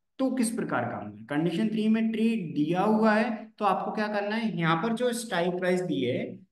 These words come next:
उस स्ट्राइक price का यहाँ पर जो भी option type दिया है, उस option type का आपको क्या करना है, उस option type का option chart open करना है आपके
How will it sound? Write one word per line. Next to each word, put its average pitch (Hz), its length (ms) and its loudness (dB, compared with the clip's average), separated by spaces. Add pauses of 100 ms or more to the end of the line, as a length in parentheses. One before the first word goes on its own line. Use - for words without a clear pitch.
(240)
उस 226 180 4 (100)
स्ट्राइक 165 380 0
price 147 320 2
का 185 200 0
यहाँ 170 260 4
पर 190 220 2
जो 175 220 2
भी 240 200 4
option 208 440 2
type 180 320 2
दिया 147 280 2
है, 143 260 -2 (440)
उस 226 220 2
option 208 560 2
type 156 380 4
का 180 100 2 (340)
आपको 156 260 -2
क्या 190 180 2
करना 185 300 2
है, 220 280 0 (220)
उस 202 180 -2
option 185 320 2
type 160 320 0
का 208 80 2 (260)
option 165 440 0
chart 175 320 2
open 165 260 -4
करना 151 260 0
है 220 140 0
आपके 175 300 -2